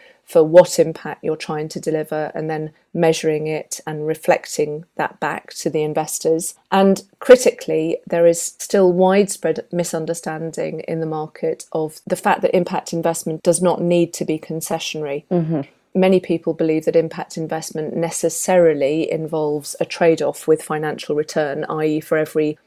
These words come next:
Speaker 1: ounce of impact you deliver, you must sacrifice a pound of return.
Speaker 2: Yeah.
Speaker 1: That's not the case. And one of the things we're doing at the Institute is building up an evidence base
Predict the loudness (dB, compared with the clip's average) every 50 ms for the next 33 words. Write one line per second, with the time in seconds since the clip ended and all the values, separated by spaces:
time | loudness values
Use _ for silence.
0 | _ _ _ _ 2 4 4 4 2 0 0 2 6 8 8 8 8 6 2 0
1 | -2 -2 -2 -2 -2 -2 -2 0 0 2 2 2 2 2 2 2 2 2 2 0
2 | 0 -2 -2 -2 -2 -2 -2 -4 -4 -4 -4 -4 -2 -2 -4 -4 -2 0 -2 -2
3 | -2 -2 -4 -4 -2 -2 -2 -2 -2 -2 0 -2 -2 0 0 -2 -2 -2 -2 -4
4 | -6 -8 _ _ 2 4 4 4 4 0 _ -2 0 0 2 6 6 8 8 6
5 | 6 2 0 2 2 2 2 2 0 -2 -4 -4 -2 -2 0 0 0 0 -2 -2
6 | -4 -4 -4 -4 -2 0 0 0 2 0 0 0 -2 0 2 2 2 2 2 -2
7 | -6 -6 -4 -4 -4 -4 -4 -4 -4 -4 -4 0 2 4 4 4 2 -2 -6 -6
8 | -8 -8 -8 -8 -8 -8 -6 -4 -2 -2 -2 -2 -2 -4 -4 -6 -8 -8 -6 -4
9 | -4 -4 -4 -6 -10 -12 -14